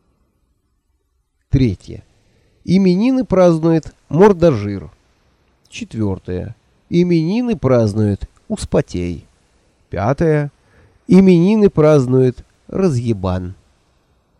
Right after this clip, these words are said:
Шестое. Колунов день. Колун – стромослябский бог, покровитель красоты. В этот день стромосляба стараются нарядиться, причесать бороды,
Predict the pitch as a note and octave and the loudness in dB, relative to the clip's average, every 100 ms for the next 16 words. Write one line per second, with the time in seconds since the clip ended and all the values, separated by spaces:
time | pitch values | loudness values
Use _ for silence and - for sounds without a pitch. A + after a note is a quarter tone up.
0 | _ _ - A3 - G#2+ F#2+ F#2 F#2 - | _ _ -10 -10 -8 -6 -6 -6 -8 -14
1 | _ _ _ G3 A#3 A#3+ E3+ G#2+ F#2 F#2+ | _ _ _ 0 0 -2 -4 -4 -6 -8
2 | F#2 E2+ G#2 _ _ _ _ _ _ _ | -8 -10 -18 _ _ _ _ _ _ _
3 | _ _ _ _ D3 E3+ A3 G3 G#2+ G#2 | _ _ _ _ 2 4 4 4 2 -6
4 | - _ _ - - A2 A2 G2+ C#3 F#3 | -18 _ _ -6 0 2 2 0 -2 -4
5 | - - A2+ G2 C#3 F#3+ - _ _ - | -6 -6 -6 -2 -2 -2 -10 _ _ -10
6 | A#2 G2+ F#2+ G#2 - D#3 - F2 A2 - | -6 -4 -4 -4 -6 -8 -4 -2 0 -2
7 | - C#2+ - _ _ _ _ _ _ _ | -6 -12 -14 _ _ _ _ _ _ _
8 | _ - C#3+ B3 A#3+ G#3+ D#3+ C3 E3 D#3 | _ 2 6 6 4 2 0 2 2 0
9 | - A#2 A2 G2 - C3+ G#3 G3 F3 - | 0 0 0 -4 -2 0 0 -2 -2 -4
10 | G#2 C#3 G3+ F3+ - A#2+ B2 G3+ C3+ G#2+ | -2 0 0 -2 -2 0 2 2 -2 0
11 | D3+ C#3+ - G2+ A2+ - C#3 G#3+ E3+ G#2+ | 0 -2 -6 -4 -6 -6 -2 -2 -2 -2
12 | D3+ F#3+ D#3+ C#3+ | 0 0 0 -4